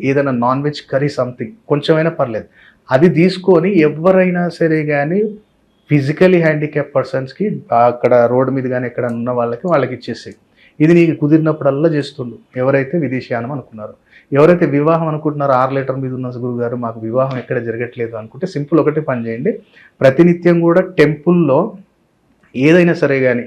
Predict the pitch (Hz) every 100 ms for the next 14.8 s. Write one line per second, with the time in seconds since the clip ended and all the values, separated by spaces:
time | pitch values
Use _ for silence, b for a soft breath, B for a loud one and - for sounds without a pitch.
0 | - - 127 139 170 147 135 127 123 127
1 | 127 143 139 143 131 127 135 127 123 123
2 | 123 117 b b b 123 131 131 131 131
3 | 135 135 120 113 127 135 127 123 123 117
4 | 117 117 127 123 123 - 123 120 113 120
5 | 113 110 120 117 117 117 113 135 147 -
6 | 101 - 123 127 113 113 113 b b -
7 | 127 131 135 - 147 147 147 147 139 131
8 | 113 120 127 135 131 123 185 156 135 127
9 | - 147 139 - - _ _ 135 139 143
10 | 147 151 160 135 135 123 139 160 127 113
11 | 107 _ b b 123 131 131 117 123 139
12 | 143 135 131 131 120 147 127 120 123 120
13 | 113 110 117 226 226 135 - 120 123 127
14 | 120 123 107 - - 104 104 107